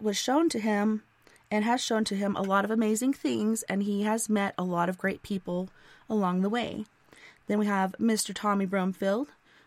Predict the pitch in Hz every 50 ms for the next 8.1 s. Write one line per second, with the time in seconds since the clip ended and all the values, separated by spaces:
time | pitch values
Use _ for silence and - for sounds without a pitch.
0 | _ - - 233 220 214 202 - 214 - - 208 208 196 - 214 196 190 185 185
1 | 180 175 185 190 220 277 294 _ _ _ 202 190 190 190 190 - 214 208 202 185
2 | 196 190 - 190 175 190 185 185 185 185 190 - - - - 180 170 170 175 190
3 | - - - - 190 190 190 185 185 185 185 - 190 - - 190 180 175 170 170
4 | 190 226 262 _ _ _ - - - - - - _ _ - - 277 262 - 240
5 | 214 208 208 - - - 214 208 214 214 214 - - 226 208 214 220 233 233 233
6 | 254 262 262 - 254 226 202 190 196 196 202 - - 196 202 196 196 202 185 185
7 | 190 190 196 190 196 190 - - 196 190 180 185 202 254 285 - - - - -
8 | - -